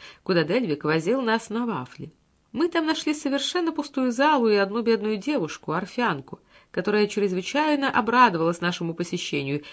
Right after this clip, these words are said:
и пела нам с особенным усердием. Под звуки ее арфы мы протанцевали мазурку и, освещенные луною, возвратились домой. В катании участвовали, кроме Дельвига, жены его и меня, Сомов,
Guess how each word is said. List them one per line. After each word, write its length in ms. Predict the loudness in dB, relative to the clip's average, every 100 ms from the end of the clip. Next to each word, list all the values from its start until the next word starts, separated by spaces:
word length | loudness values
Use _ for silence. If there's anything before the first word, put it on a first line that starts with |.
| -8
и 80 | -4
пела 260 | 0 0 2
нам 160 | 0
с 100 | -2
особенным 520 | -4 -2 -2 0 -2 -4
усердием. 680 | -4 -2 -2 -6 -8 -8 -16 _ _ _ _
Под 160 | 0 0
звуки 260 | -4 -2
ее 280 | 0 2 2
арфы 460 | 4 4 2 -6 -12 -12 -14 -4
мы 180 | -4
протанцевали 580 | -2 -2 -4 -4 -2 0
мазурку 640 | 2 0 0 0 0 -2 -6 -8 -4
и, 60 | -2
освещенные 680 | 0 -2 -4 0 0 2 2
луною, 600 | 2 0 0 0 0 0
возвратились 640 | -2 -2 -4 -4 -4 -4
домой. 560 | -6 -6 -8 -10 -14 -20 _ _ _ _ _ _
В 120 | -10
катании 420 | -6 -2 -2 -2
участвовали, 540 | -2 -2 -2 -2 -2 -2
кроме 260 | -2 -2
Дельвига, 480 | 0 0 0 -2 -2
жены 340 | -2 -2 -2 0
его 200 | 0 -2
и 100 | -2
меня, 340 | -2 -4 -6 -12 _
Сомов, 540 | -14 -2 0 0 -4